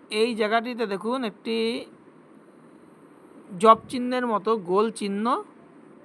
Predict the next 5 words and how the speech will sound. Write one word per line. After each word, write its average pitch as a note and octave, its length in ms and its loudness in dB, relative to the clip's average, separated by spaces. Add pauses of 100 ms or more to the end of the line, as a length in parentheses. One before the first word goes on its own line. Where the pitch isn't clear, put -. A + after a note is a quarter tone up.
(540)
তৈরি G#3 260 0
হয়েছে। D#3 320 -4 (520)
যাদের B3+ 540 4 (100)
এই A3+ 220 -4
জায়গায় A3 580 2